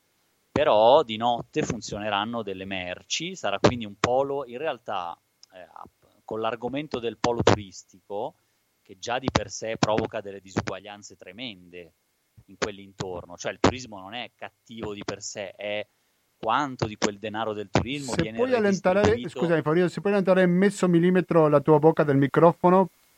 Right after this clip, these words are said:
Speaker 1: Sì, praticamente come tu-, come tanti progetti, quando certi progetti cadono in una struttura disugua-,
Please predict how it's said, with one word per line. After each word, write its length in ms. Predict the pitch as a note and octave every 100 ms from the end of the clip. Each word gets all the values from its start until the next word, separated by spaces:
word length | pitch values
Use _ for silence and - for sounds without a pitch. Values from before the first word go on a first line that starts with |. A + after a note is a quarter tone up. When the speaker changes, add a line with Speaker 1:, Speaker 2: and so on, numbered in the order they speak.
| _
Speaker 1:
Sì, 240 | - F3
praticamente 960 | - A2 - A#2+ A#2 D3+ D3 B2+ A2 G#2+ _ _ _ _ _ _
come 260 | - B2+ C3+
tu-, 160 | - C#3+ _
come 260 | - B2+ B2
tanti 320 | C#3+ D#3 C#3+
progetti, 800 | - C3 B2 D3 B2 _ _ F#2+
quando 560 | G2+ G#2+ A2 A2 A2 G#2
certi 260 | C3+ A#2+ -
progetti 760 | B2+ A#2+ A#2+ C3 A2 _ G#2
cadono 580 | - A#2 A#2 G#2 G#2 G2
in 140 | G2 G2+
una 180 | A2
struttura 680 | A2 - A#2 A2+ - C3 D3
disugua-, 600 | B2 A2+ A2 G#2+ A#2 G2